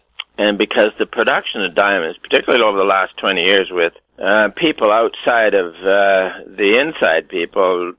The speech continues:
learning the geology of di-, diamond deposits. So you're fi-, you know, well, in Canada, you had a few,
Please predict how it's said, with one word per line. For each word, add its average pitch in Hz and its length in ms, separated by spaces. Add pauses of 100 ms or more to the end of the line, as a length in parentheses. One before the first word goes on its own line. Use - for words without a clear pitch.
learning 113 500
the 90 100
geology 95 1000
of 92 380 (200)
di-, 107 340 (100)
diamond 104 420 (120)
deposits. - 640
So 104 60
you're 95 280
fi-, 120 280
you 147 140
know, 78 120
well, 87 160
in 80 60
Canada, 98 560
you 95 160
had - 120
a - 60 (100)
few, 101 280